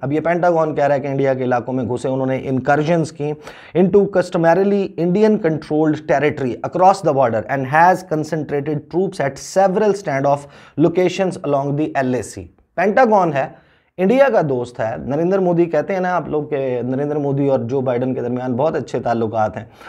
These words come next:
तो जो बाइडन की एडमिनिस्ट्रेशन, उनका पेंटागन ये कह रहा है कि चीन की जो पीपल्स लिबरेशन आर्मी है वो मई दो हज़ार बीस में आपके इलाकों में घुसी,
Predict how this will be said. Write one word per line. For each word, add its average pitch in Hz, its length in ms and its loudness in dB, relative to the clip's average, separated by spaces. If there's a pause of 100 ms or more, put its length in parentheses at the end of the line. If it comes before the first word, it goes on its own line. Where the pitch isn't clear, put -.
(140)
तो 131 60 0
जो 139 180 4
बाइडन 185 320 2
की 175 80 -2
एडमिनिस्ट्रेशन, 151 720 -4
उनका 170 440 0
पेंटागन 135 640 -2
ये 131 140 2
कह 120 200 0
रहा 123 120 2
है 127 100 2
कि 127 200 -2
चीन 147 360 -6
की 139 400 -6 (380)
जो 143 180 4
पीपल्स 196 480 2
लिबरेशन 143 500 0
आर्मी 123 320 0
है 135 160 0
वो 143 160 0
मई 180 260 2
दो 170 200 2
हज़ार 131 280 2 (240)
बीस 131 500 -4
में 131 360 -6
आपके 147 440 0
इलाकों 123 520 -2
में 127 280 -6
घुसी, 208 420 -2